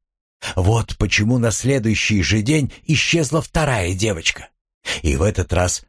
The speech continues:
вообще не шла речь о выкупе. Прежние тренировки на животных,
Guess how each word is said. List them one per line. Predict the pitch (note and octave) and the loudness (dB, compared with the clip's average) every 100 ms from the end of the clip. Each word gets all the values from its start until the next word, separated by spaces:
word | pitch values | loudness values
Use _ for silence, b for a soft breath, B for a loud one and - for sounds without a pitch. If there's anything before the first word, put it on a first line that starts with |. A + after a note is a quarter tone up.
| - | -2
вообще | G2+ A2 - - E3+ | 0 0 -2 0 2
не | D#3 D3 | 2 2
шла | B2+ A#2 B2 B2+ | 0 0 0 2
речь | A#2+ B2 - - | 0 0 -2 -2
о | B2 | 0
выкупе. | E3 C3+ F#2+ - - _ _ _ B B | 0 0 -6 -8 -14 _ _ _ B B
Прежние | - G#2 A#2 G2 G#2+ | 2 2 2 2 0
тренировки | G2 A2+ G#2 F#2+ G#2+ - A#2 | 2 2 2 2 2 0 0
на | G2 | 2
животных, | E2+ F2+ A#2+ B2+ - - | 2 0 0 -2 -6 -10